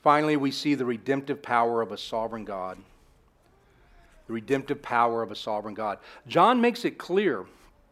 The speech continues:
that though the religious leaders think they have power,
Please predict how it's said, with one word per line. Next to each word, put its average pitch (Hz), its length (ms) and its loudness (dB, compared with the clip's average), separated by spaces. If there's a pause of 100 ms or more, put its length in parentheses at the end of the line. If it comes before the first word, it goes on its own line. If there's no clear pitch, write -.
(280)
that 135 160 -4
though 170 160 8
the 180 100 6
religious 175 480 6
leaders 180 360 4
think 170 280 0
they 156 160 4
have 139 200 4
power, 165 420 4